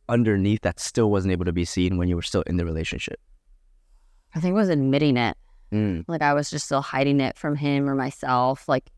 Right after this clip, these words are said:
Speaker 2: pretending I was okay. Um, and it's funny 'cause it's like, when you guys hear this, like, of course, I'm not gonna, like, don't need to go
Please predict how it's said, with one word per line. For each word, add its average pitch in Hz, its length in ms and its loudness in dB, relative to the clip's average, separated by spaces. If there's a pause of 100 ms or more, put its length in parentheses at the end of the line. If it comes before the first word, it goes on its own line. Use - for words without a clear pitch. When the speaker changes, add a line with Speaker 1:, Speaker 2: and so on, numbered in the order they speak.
Speaker 2:
pretending 147 380 0
I 143 100 2
was 139 160 0
okay. 139 640 -4 (580)
Um, 147 540 -6 (520)
and 180 120 2
it's 180 160 -2
funny 190 240 0
'cause 175 100 -2
it's 160 160 -4
like, 147 160 2 (460)
when 180 200 2
you 202 80 0
guys 180 200 2
hear 151 240 0
this, 139 220 0
like, 139 100 -2
of 143 140 -2
course, 151 160 -6
I'm 147 80 -2
not 135 80 0
gonna, - 220 -8
like, 147 120 -8 (120)
don't 151 160 2
need 143 100 2
to - 60 -6
go 139 100 -4